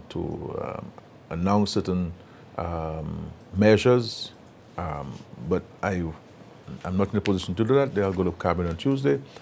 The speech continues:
and then we will, we will seek to ratify s-, the recommendations, all of which I am in agreement with from the technical team, that I believe that we should, we should move going forward. But the issue is our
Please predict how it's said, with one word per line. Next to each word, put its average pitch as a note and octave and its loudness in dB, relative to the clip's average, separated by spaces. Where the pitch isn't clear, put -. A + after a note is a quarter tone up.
and F#2 0
then F2 0
we F2 2
will, E2+ -2
we F#2 0
will F2 2
seek F2 -4
to F#2 0
ratify E2+ 2
s-, - -6
the E2+ -2
recommendations, E2+ -2
all A#2 8
of A2+ 8
which G#2 2
I F#2 6
am F2 0
in F2+ 0
agreement F#2 0
with E2+ -2
from F2+ -2
the D#2+ -2
technical - -2
team, E2 -6
that F2+ 2
I F2+ 2
believe E2+ 0
that - -2
we F2 -4
should, D#2 -6
we E2+ -6
should D#2 -6
move E2+ -4
going E2+ -4
forward. E2+ -4
But F2+ -2
the G2+ 4
issue B2 8
is G#2 6
our G#2+ 8